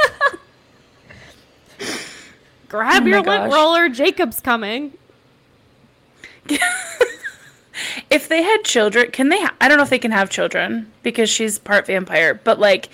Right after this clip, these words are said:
Speaker 2: if they had children, would they be wolfy or would they be vampire-y or a little bit of both? Like, how do genetics work there?
Speaker 1: Like, is it, like, a vampire wolf hybrid? 'Cause that'd honestly be pretty freaky.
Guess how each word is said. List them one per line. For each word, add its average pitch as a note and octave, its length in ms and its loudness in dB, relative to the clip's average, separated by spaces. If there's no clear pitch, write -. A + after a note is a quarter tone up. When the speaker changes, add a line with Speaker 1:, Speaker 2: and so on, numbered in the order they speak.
Speaker 2:
if A#3+ 160 0
they D#4+ 140 4
had F#3 320 0
children, D#4 600 0
would A3+ 220 4
they C#4 140 2
be C#4 160 2
wolfy A3 520 4
or C#4 100 4
would B3 140 2
they A#3 100 0
be A3+ 180 -2
vampire-y G#3+ 760 0
or F#3+ 140 4
a F#3+ 60 4
little G3 240 2
bit F#3+ 140 -2
of F3+ 140 -4
both? - 400 0
Like, G3 140 0
how G3 160 0
do G3+ 100 0
genetics G3 520 -4
work - 240 -6
there? - 340 -6
Speaker 1:
Like, B3 180 -4
is C#4 160 -2
it, C4 200 -2
like, A#3+ 200 -4
a A#3+ 120 0
vampire A3 680 -4
wolf A#3 320 -6
hybrid? G3 640 -6
'Cause G#3+ 180 -8
that'd G#3+ 280 -4
honestly B3 480 -6
be G3 120 -8
pretty G3+ 300 -8
freaky. G3 720 -12